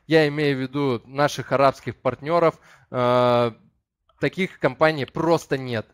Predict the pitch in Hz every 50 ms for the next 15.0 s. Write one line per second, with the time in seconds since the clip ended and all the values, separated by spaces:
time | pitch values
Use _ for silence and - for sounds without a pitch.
0 | _ - - 160 170 175 160 143 120 - - 143 180 208 196 160 190 185 165 170
1 | 151 143 135 - 143 131 - - 143 131 127 127 123 120 117 - - 139 139 -
2 | - - 202 202 190 180 165 - - 160 143 131 156 160 - - - 147 139 131
3 | 120 - _ - 120 131 123 120 120 120 117 117 113 110 110 101 110 107 110 117
4 | 117 120 117 117 113 110 110 113 - - 110 107 104 104 107 120 127 127 117 117
5 | - 123 143 139 139 127 127 123 113 - - - - - _ - 131 127 123 139
6 | - - 151 147 156 165 156 - - 147 135 - - 147 139 - - 156 147 147
7 | 135 131 123 120 117 107 - 104 117 117 123 120 113 113 113 113 110 110 110 110
8 | 107 107 107 113 135 143 160 - - 147 131 131 135 143 147 143 135 123 - 131
9 | 113 98 _ - - - - _ - 156 180 190 175 156 127 107 - - - 127
10 | 123 123 120 117 120 143 170 165 - 180 175 165 160 147 139 135 131 151 160 151
11 | 139 131 123 120 - - 143 123 - - 139 123 117 107 - 120 113 107 - -
12 | 151 - - - 190 214 208 202 185 175 156 _ - - - _ _ - 139 135
13 | 131 131 - 170 170 165 - - - - 143 139 139 135 135 135 135 131 123 -
14 | - 117 120 123 127 131 - - 151 123 131 151 151 139 123 117 - 127 135 123